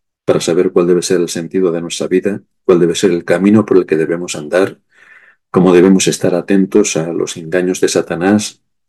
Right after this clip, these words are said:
y a las seducciones de este mundo, para no caer y perder el sentido y la convicción que debemos tener para fortalecernos en ti y para mantenernos en esa posición.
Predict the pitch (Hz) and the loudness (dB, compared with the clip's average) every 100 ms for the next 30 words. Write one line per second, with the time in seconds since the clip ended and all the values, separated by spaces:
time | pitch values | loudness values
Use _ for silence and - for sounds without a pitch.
0 | - 90 80 92 78 78 101 90 - 90 | 0 0 0 -2 -4 -2 -2 -2 -2 -4
1 | - 82 107 87 - _ _ _ _ _ | -4 -2 0 -2 -6 _ _ _ _ _
2 | _ _ 87 85 87 92 95 90 101 101 | _ _ -2 0 -2 0 2 4 4 2
3 | 92 - 80 80 95 85 - _ _ _ | -4 -6 -4 0 0 0 -8 _ _ _
4 | 82 80 85 80 92 90 92 90 85 80 | -8 -6 -8 -4 -2 0 2 2 0 -4
5 | 78 95 85 82 - 95 87 80 82 82 | -4 -4 -4 -10 -6 -4 -4 -6 -6 -6
6 | 87 85 - 85 85 85 _ _ _ _ | -8 -12 -10 -6 -4 -4 _ _ _ _
7 | _ _ - 85 - 82 80 78 - 92 | _ _ -4 -4 -2 -2 0 0 0 0
8 | 87 - - 82 73 - 104 113 - _ | 0 -4 -6 -8 -10 -2 2 2 0 _
9 | - 104 87 78 73 82 82 87 90 - | -2 0 -2 -2 -4 -4 -2 -2 -2 -4
10 | 78 85 85 85 - 80 73 65 | -6 -6 -4 -6 -6 -8 -8 -12